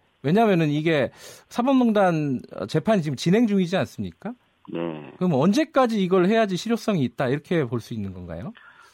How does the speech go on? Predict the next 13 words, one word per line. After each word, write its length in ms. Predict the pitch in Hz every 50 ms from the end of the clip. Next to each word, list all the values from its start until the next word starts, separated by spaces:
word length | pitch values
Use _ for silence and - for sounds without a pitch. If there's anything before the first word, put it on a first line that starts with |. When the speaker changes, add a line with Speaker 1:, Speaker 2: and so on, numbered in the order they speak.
| _ _
Speaker 2:
가급적, 680 | - 101 104 120 131 135 _ _ - 135 135 127 - _ _ _ _ _ _ _ _ _ _ _
그, 280 | - 110 110 110 110 104
좀 140 | 117 107
빨리 340 | 104 110 117 147 151 147 139
해야 460 | 135 143 165 175 170 135 107 110 120 120 -
실효성이 400 | - 135 143 143 147 143 117 90
있긴 240 | 87 _ - 120 90
있겠죠. 580 | 80 _ - 117 - - - 95 82 82 92 98
근데 200 | - 110 113 107
Speaker 1:
네. 60 | 101
Speaker 2:
아까 240 | 101 87 - - 110
말씀드렸던 640 | 107 101 101 98 101 101 98 98 92 _ 98 92 85
대로 300 | 85 87 90 101 101 98